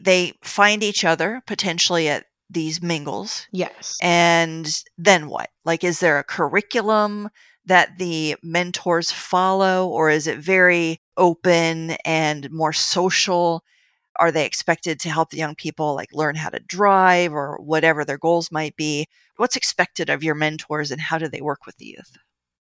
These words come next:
Speaker 2: Yeah, so that's kind of what makes our program a little bit different than some of the others, is that we do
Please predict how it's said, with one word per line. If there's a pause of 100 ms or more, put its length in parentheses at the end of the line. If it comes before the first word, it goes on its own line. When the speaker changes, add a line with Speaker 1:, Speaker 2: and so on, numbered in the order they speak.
(180)
Speaker 2:
Yeah,
so
that's
kind
of
what
makes
our
program
a
little
bit
different
than
some
of
the
others,
is
that
we
do